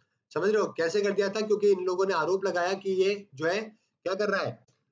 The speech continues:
कतर जो है वो terrorism को बढ़ावा दे रहा है, funding कर रहा है। ओके, इस तरीके के charges है जो कि इसके ऊपर लगाए गए थे। बहरीन, सऊदी, इजिप्ट और यूएई, इन चारों देशों ने क्या किया था,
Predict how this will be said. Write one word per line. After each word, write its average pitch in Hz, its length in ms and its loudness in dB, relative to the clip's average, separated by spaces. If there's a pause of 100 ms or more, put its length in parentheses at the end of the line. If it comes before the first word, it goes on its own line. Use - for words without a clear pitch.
(160)
कतर 202 240 -2
जो 190 140 -4
है 190 100 0
वो 202 220 4
terrorism 180 580 0
को 190 120 2
बढ़ावा 160 340 0
दे 175 140 0
रहा 175 140 2
है, 175 80 0
funding 170 460 -2
कर 170 140 0
रहा 165 180 0
है। 156 280 -6 (280)
ओके, 165 140 -2
इस 196 240 2
तरीके 202 240 0
के 208 100 2
charges 185 420 0
है 202 80 0
जो 185 140 -2
कि 196 140 2
इसके 170 180 -2
ऊपर 170 160 -2
लगाए 156 260 -2
गए 190 140 0
थे। 196 180 -2 (440)
बहरीन, 185 460 2
सऊदी, 170 500 2
इजिप्ट 165 480 0
और 208 260 -4
यूएई, 147 300 0 (140)
इन 156 100 -16
चारों 165 300 0
देशों 190 260 0
ने 196 80 2
क्या 180 160 -2
किया 165 200 0
था, 196 340 -4